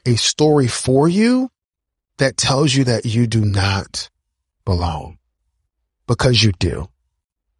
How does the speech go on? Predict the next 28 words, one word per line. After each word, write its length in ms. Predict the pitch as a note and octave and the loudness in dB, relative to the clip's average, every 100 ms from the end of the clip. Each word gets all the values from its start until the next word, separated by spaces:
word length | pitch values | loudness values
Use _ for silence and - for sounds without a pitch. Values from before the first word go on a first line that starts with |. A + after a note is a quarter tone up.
| _ | _
If 240 | D#3+ D3+ - | -2 0 0
you're 100 | E3+ | 0
struggling 680 | - C#3 E3 A3 G#3 D3 | 0 2 2 4 2 4
or 120 | C3 | 2
having 320 | B2 C3+ B2+ G#2 | 2 0 0 0
issues 640 | D#3 - F#3 D3 B2+ G#2+ | 0 2 2 2 2 -2
with 260 | - A#2+ A2 | -2 -2 0
whether 380 | A#2+ C#3 C#3 C3 | 0 0 2 0
you 260 | A#2+ B2+ | 2 0
belong 600 | A#2 A2 A2 B2+ C#3+ C#3+ | 0 0 0 0 0 0
or 140 | C3 A#2+ | 0 -2
whether 340 | A2 C#3 C3+ | 0 2 2
or 60 | A#2 | 0
not 360 | G2 B2+ D3 - _ _ | 0 0 -2 -6 _ _
you're 220 | - B2+ A2 | -4 -2 2
good 220 | C3+ D3+ | 2 2
enough 420 | C#3 C3 D3 C3 | 2 2 0 0
or 80 | A#2+ | 0
whether 260 | B2 C#3 | 0 2
you're 180 | C3+ C3+ | 2 2
smart 440 | B2+ - A#2 D#3 A3+ | 2 0 2 2 0
enough, 340 | A#2+ G2 G#2+ _ _ - | -2 -6 -10 _ _ -16
start 400 | - - E3+ G3+ | -6 -2 0 2
to 120 | - | 0
look 280 | F#3 F#3 F#3+ | 2 2 2
at 200 | F#3 E3 | -2 0
the 100 | D3 | -2
reality 840 | C#3+ C3+ A#2+ C#3 D#3 C3+ A#2+ A#2+ | 0 2 2 2 0 2 0 0